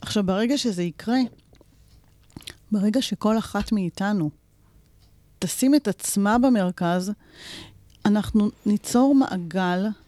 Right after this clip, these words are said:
של עוצמה, כי כל אחת תרגיש מאוד מאוד מחוברת לאני האמיתי שלה. היא תרגיש בזון שלה. היא תרגיש שהיא מרוצה, כי מה, מה, מה הבעיה שלנו הרבה פעמים? שאנחנו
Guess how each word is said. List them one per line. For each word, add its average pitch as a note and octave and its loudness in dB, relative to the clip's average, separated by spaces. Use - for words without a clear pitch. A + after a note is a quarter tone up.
של F3+ -2
עוצמה, A#3+ 0
כי A#3 0
כל B3+ 4
אחת B3+ 0
תרגיש G#3+ 0
מאוד A3+ 4
מאוד G#3+ 2
מחוברת G3 0
לאני G#3+ 4
האמיתי G#3 2
שלה. F3 0
היא - -10
תרגיש G#3+ 2
בזון G3 4
שלה. F3+ -2
היא A#3+ 6
תרגיש B3 4
שהיא C#4+ 6
מרוצה, C4+ 2
כי A#3 0
מה, C4 4
מה, C4 4
מה C#4 4
הבעיה B3+ 2
שלנו G3 -2
הרבה F#3+ -2
פעמים? G#3 -2
שאנחנו A3+ 0